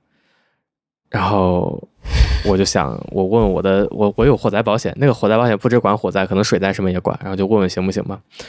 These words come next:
火灾保险说：“啊，不管，呃，不管，就不管。”信-，问信用卡保险也不管，没有管。Anyway，所以搬家可能要多出五万。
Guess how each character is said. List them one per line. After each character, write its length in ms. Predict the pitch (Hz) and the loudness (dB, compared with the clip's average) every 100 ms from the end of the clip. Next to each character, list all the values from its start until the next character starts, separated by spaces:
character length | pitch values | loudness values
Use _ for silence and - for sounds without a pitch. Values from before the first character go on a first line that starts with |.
| - _ | -20 _
火 120 | 101 | 0
灾 40 | |
保 80 | 92 | 2
险 60 | 92 | 2
说 60 | 147 | 2
：“啊， 60 | 381 | 0
不 80 | 135 | 0
管， 200 | 110 - _ | -2 -4 _
呃， 360 | 107 104 107 104 | 0 2 2 0
不 120 | - | -2
管， 180 | - - _ _ - | -4 -6 _ _ -6
就 160 | 95 - _ | -4 -4 _
不 100 | - | -10
管。” 200 | - - _ _ _ _ | -10 -12 _ _ _ _
信-， 180 | - 139 | -2 0
问 140 | 127 117 | 2 2
信 120 | 120 | 0
用 80 | 113 | 0
卡 140 | 107 | -2
保 160 | 92 95 | -2 0
险 160 | 101 90 | 0 -2
也 100 | 95 | 0
不 100 | 104 | 0
管， 160 | 92 | -2
没 120 | 92 92 | -2 0
有 160 | 95 | 0
管。 200 | 104 101 - - _ - - - _ - | 0 -4 -6 -18 _ -20 -20 -20 _ -6
Anyway， 280 | 92 90 | -4 -4
所 160 | 87 90 | -6 -6
以 300 | 90 - - | -6 -8 -6
搬 140 | - 95 | -2 0
家 140 | 95 | 0
可 100 | 90 | 0
能 80 | 95 | -2
要 60 | 92 | 0
多 160 | 92 | 0
出 180 | - 92 | 0 -4
五 140 | 92 - | -2 -8
万。 140 | - | -14